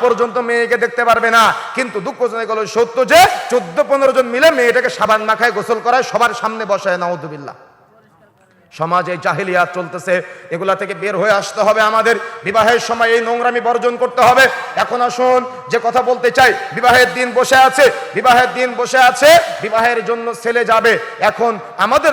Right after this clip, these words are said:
সমাজে প্রচলিত আছে ছেলে পক্ষ বিশ পনেরো জন না,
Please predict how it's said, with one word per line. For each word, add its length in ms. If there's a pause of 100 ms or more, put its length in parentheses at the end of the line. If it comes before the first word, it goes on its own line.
(120)
সমাজে 340
প্রচলিত 380 (120)
আছে 220 (320)
ছেলে 220 (100)
পক্ষ 180 (420)
বিশ 140 (100)
পনেরো 360
জন 100 (100)
না, 60